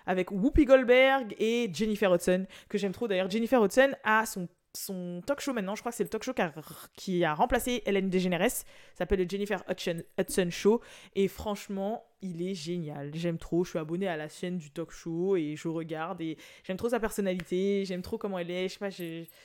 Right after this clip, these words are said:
je la kiffe. Je, elle est, en fait, elle dégage trop d'affection. D'ailleurs, faut savoir, euh, petit, euh, ru-, petite rumeur qui s'avère être quand même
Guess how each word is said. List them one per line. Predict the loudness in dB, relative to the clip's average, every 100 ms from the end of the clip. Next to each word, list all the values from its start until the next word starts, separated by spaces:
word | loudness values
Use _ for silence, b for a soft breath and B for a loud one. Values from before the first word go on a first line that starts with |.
| B B
je | -12
la |
kiffe. | -10 -10 -10 -10 -2
Je, | 4
elle | 6 6 6
est, | 0 -4 -12 _
en | -2
fait, | 0
elle | -2 -4
dégage | -4 -4
trop | -2 -4
d'affection. | -4 -6 -6 -6 -6 -8 _ B B B 0
D'ailleurs, | 4 4
faut | 4
savoir, | 4 6 8
euh, | 8 8 6
petit, | 4 -2 0 6
euh, | 8 8 6 0
ru-, | -4 -6
petite | -6 -8 -6
rumeur | 0 4 4 4
qui | -2 -6
s'avère | 4 6 6 4
être | 2
quand | 0
même | 0 -2